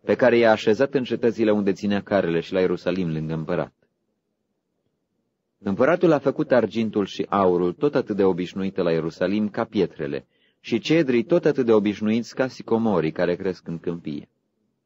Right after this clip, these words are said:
Solomon își aducea caii din Egipt.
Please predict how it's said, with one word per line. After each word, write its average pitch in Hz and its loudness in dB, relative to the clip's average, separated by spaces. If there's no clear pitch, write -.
Solomon 131 2
își 123 -2
aducea 123 0
caii 107 0
din 90 -2
Egipt. 85 -10